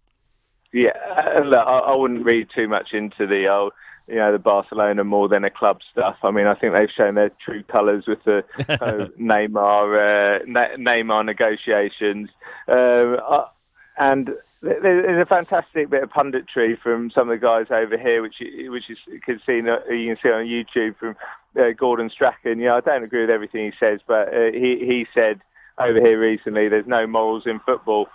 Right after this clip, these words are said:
Speaker 1: And, um, I think I tend to agree with him. You know, you can, I think people will, or people will forgive and probably forget as well if, if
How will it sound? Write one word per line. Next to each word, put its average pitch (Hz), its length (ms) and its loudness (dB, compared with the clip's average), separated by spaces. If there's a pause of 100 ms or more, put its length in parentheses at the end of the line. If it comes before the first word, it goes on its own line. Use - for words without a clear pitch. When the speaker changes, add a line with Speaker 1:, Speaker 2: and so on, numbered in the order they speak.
(220)
Speaker 1:
And, 117 280 2
um, 120 500 0
I 131 180 0
think 139 200 -2
I 131 100 4
tend 127 300 -2
to 131 80 0
agree 143 260 2
with 123 140 2
him. 107 260 0
You 123 80 -2
know, 117 140 4
you 113 180 -2
can, 120 320 -8 (320)
I 127 80 2
think 131 260 -4
people 127 300 -2
will, 131 320 2 (480)
or 131 180 4
people 127 380 2
will 120 260 0 (140)
forgive 127 420 2 (220)
and 127 160 -2
probably 131 300 0
forget 127 320 -2
as 120 160 -4
well 127 340 2
if, 113 160 -2
if - 320 -8